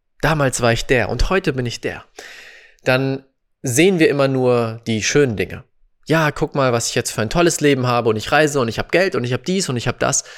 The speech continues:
Aber häufig wird übersprungen, was dazwischen war. Und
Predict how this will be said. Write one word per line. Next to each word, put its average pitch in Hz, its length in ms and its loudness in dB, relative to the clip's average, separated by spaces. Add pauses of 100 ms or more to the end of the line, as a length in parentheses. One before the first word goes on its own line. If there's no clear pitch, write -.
(720)
Aber 139 220 -2
häufig 165 340 -2
wird 139 200 -2 (340)
übersprungen, 131 800 -2
was 110 160 -2
dazwischen - 500 -4
war. - 220 -20 (960)
Und 135 560 -2